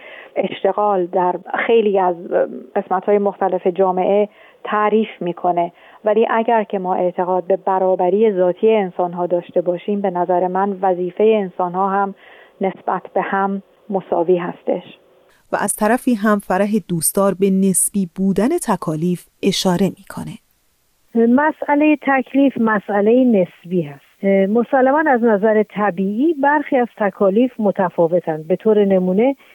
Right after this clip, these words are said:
Speaker 3: به دنیا آوردن بچه یا زایمان همیشه وظیفهٔ زن هست، یعنی به عهدهٔ زنان هست. ولی در سایر موارد باید در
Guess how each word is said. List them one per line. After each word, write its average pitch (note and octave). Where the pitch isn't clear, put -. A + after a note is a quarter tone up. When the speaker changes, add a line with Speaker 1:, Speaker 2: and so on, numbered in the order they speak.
Speaker 3:
به G3+
دنیا F#3+
آوردن F3+
بچه A3+
یا F#3
زایمان F3
همیشه G3+
وظیفهٔ F#3+
زن A3+
هست، E3+
یعنی F#3
به F3
عهدهٔ F#3+
زنان E3
هست. D3+
ولی D4
در C4+
سایر C4+
موارد A3+
باید A#3+
در G#3